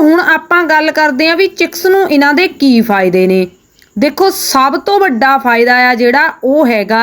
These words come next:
ਆ ਜਿਹੜੇ ਚਿਕਸ ਆ ਇਹਨਾਂ ਦੇ ਇਮਿਊਨਿਟੀ ਸਿਸਟਮ ਨੂੰ ਹਲਦੀ ਸਟਰੋਂਗ ਕਰਦੀ ਆ। ਦੇਖੋ, ਆਪਾਂ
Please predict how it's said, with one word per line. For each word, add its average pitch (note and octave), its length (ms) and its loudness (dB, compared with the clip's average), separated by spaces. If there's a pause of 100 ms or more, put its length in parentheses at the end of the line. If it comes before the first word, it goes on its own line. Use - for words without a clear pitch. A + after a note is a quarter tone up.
(140)
ਆ D4+ 140 2 (1080)
ਜਿਹੜੇ E4 480 0
ਚਿਕਸ E4+ 400 -6
ਆ E4+ 220 2
ਇਹਨਾਂ D4+ 360 0
ਦੇ F4+ 120 0
ਇਮਿਊਨਿਟੀ D#4+ 720 2
ਸਿਸਟਮ C4+ 500 0
ਨੂੰ D#4 300 2
ਹਲਦੀ A3+ 480 0
ਸਟਰੋਂਗ B3+ 720 -2
ਕਰਦੀ F3+ 500 -2
ਆ। F3 180 0 (600)
ਦੇਖੋ, F4+ 600 0 (500)
ਆਪਾਂ E4 340 0